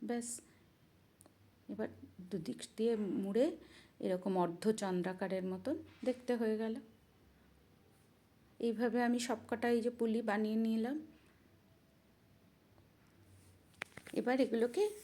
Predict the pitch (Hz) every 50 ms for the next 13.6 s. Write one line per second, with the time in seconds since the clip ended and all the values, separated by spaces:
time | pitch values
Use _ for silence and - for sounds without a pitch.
0 | - - - 175 202 - 190 226 226 220 - 220 214 220 226 302 339 - - -
1 | - - - - - 262 262 - - - 220 220 240 240 247 269 262 269 269 262
2 | 247 262 233 233 - - 302 311 311 - 240 226 220 220 233 226 247 233 240 226
3 | 233 214 220 220 240 233 247 220 226 208 202 208 233 233 240 277 254 262 262 269
4 | 254 226 220 220 220 - - 339 403 - - - - - - - - - - -
5 | - 214 220 233 269 339 330 - 220 208 202 190 202 214 220 269 381 - - -
6 | - - - - - - - - - - - 208 - 196 202 202 202 - - 196
7 | 170 175 175 170 - 165 170 170 170 165 165 165 - - - - - - - -
8 | - - - - 269 262 - - 311 294 320 320 311 320 320 - 233 - - -
9 | 277 277 - - 294 294 294 294 294 302 311 359 339 - - - - - - -
10 | 226 233 240 247 269 294 311 311 330 339 349 269 202 180 185 185 175 165 165 165
11 | 165 160 147 - - - 170 170 180 165 156 160 - - 190 185 - - - -
12 | - - - - - - - - 208 254 247 - - 269 254 262 240 247 262 262
13 | 294 - 240 277 262 - 254 254 240 254 302